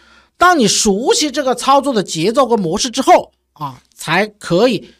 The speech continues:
小规模的去练手。等你练到一定的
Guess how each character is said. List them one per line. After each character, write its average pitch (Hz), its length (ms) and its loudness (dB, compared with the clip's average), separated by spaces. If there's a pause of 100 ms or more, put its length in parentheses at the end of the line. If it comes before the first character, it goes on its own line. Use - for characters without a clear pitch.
小 156 400 -2 (100)
规 285 160 4
模 214 180 0
的 180 200 -8 (200)
去 208 260 -8
练 254 260 2
手。 143 400 -10 (520)
等 277 220 4
你 233 300 -2 (580)
练 359 260 2
到 294 160 6
一 226 120 0
定 285 120 -2
的 220 260 -2